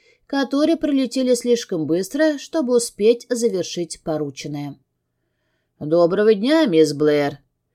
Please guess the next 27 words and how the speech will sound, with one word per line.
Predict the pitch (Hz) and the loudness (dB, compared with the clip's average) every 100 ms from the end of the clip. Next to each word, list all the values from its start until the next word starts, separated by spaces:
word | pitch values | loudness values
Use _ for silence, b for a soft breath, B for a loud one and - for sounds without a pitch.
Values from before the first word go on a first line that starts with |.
| _ _ - | _ _ -6
вынудил | 254 226 208 190 196 | 2 2 2 -2 -4
оторваться | 190 - 180 175 175 170 - | -4 -4 -4 -2 -2 -4 -4
от | 165 | -6
прочтения | - 165 160 - 170 160 | -4 -6 -6 -6 -4 -4
информации | 156 160 151 160 180 - 165 | -6 -4 -4 -4 -6 -6 -6
на | 156 | -6
мониторе | 151 151 156 240 294 320 | -4 -6 -2 -2 0 -2
голос | 240 196 202 240 - 233 | -2 -4 0 0 -2 -6
генерального | 247 233 170 156 156 156 | -6 -4 -2 0 0 -2
директора. | 147 151 143 - 147 139 143 _ _ _ _ _ - | -4 -4 -4 -6 -10 -10 -10 _ _ _ _ _ -6
«Как | 254 254 | -6 -4
себя | - 180 165 | -2 0 0
чувствуете?» | - 147 135 - 165 196 196 240 247 240 _ _ _ _ _ _ _ _ _ | 0 -6 -6 -4 -2 -2 2 2 2 -4 _ _ _ _ _ _ _ _ _
Темноглазый | - 269 269 277 277 349 302 311 | -6 -2 0 0 2 2 2 2
брюнет | 285 277 269 269 | 0 0 0 -2
в | |
строгом | - 233 247 226 214 | -2 2 4 4 0
черном | - 220 202 202 | 0 -2 -2 -4
костюме | 214 202 - 320 294 | -2 -2 0 -2 -2
стоял | 262 - 214 214 208 | -2 0 0 2 0
в | 202 | -2
полушаге | 196 196 - 190 185 185 | -4 -4 -4 -6 -4 -6
от | 180 196 | -6 -6
меня | 220 302 | -4 -2
по | 302 233 | -2 -2
правую | 214 190 185 160 156 | -2 -4 -2 2 2
руку, | 185 202 302 311 | 0 -2 -4 -6